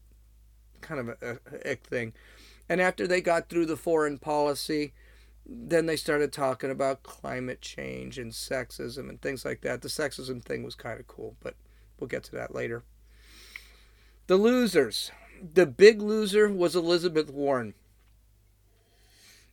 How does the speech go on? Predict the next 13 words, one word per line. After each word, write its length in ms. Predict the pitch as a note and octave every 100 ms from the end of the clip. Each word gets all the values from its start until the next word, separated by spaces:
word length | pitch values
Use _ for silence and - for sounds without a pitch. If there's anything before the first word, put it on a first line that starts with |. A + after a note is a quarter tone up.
| -
And 160 | F#3 F#3
she 280 | - B3+ C#4
was 160 | C4
the 80 | A3
big 300 | F#3 A#3 G#3+
loser 380 | A3 A3+ F#3+ A3
because 260 | - F3
she 180 | - A3
came 280 | - G3+ F#3
off 200 | E3+ D#3+
as 100 | C#3+
a 60 | C#3+
liar. 420 | B2+ B2 A2+